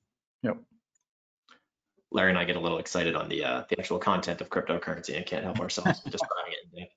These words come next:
Speaker 2: in depth. So on the industry expert side, uh, that could be participants like myself, that could be Larry, that could also be people that are maybe developing some of these Web three platforms or decentralized autonomous organizations, which are companies that are built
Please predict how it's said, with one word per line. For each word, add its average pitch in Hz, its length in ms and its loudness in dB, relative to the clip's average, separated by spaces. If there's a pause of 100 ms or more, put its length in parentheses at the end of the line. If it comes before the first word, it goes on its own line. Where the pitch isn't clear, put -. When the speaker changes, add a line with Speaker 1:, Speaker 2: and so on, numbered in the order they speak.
(540)
Speaker 2:
in 254 80 10
depth. - 140 2 (1000)
So - 160 0
on 110 80 10
the 107 120 10
industry 135 340 8
expert - 380 6
side, 123 500 4
uh, 95 320 4 (220)
that 107 160 2
could 110 160 4
be 104 500 6 (220)
participants 110 460 2
like 101 180 0
myself, 120 420 6
that 104 100 2
could 104 120 0
be 92 80 2
Larry, 104 400 8
that 104 160 2
could 101 80 4
also 104 300 8
be 101 120 2
people 98 380 2
that 92 320 2
are 92 340 2
maybe 92 280 -2
developing 98 500 2
some 95 160 0
of - 20 0
these 92 160 2
Web 92 220 0
three 92 160 -4
platforms 104 720 4
or 92 380 0
decentralized 98 760 2
autonomous 98 640 4
organizations, 95 880 2
which - 200 -2
are 92 280 0
companies 92 380 -4
that - 120 -6
are 87 140 -8
built 90 280 0